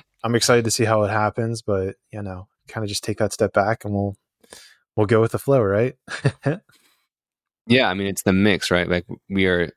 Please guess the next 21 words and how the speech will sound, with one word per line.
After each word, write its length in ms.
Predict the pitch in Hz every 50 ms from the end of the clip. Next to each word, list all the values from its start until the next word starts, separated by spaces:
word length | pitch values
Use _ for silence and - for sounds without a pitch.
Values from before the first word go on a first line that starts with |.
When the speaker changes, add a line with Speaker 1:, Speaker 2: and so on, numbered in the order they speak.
| _ _ _ _ -
Speaker 2:
we've 140 | 98 92
definitely 280 | 90 101 92 92 90 87
beat 220 | 85 92 90 -
that 200 | - 85 80 -
to 80 | - 87
death, 280 | 82 85 82 80 - -
but 140 | - 78 64
it's 160 | 78 - -
the, 160 | - 92 85 - _
it's 160 | - 95 -
both. 380 | - _ 85 82 71 - - -
Like, 140 | 78 80 -
it's 120 | 82 -
not 160 | 104 92 71
one 140 | 80 87 85
or 80 | 82 -
the 120 | 78 71
other. 260 | 71 69 73 - - -
It's, 260 | - 85 82 - - - _ _ _ _ _ _ _ _ _ _ _ _ -
I'm 200 | 92 98 104 101
surrendering 680 | - - 95 90 90 92 95 101 101 101 101 101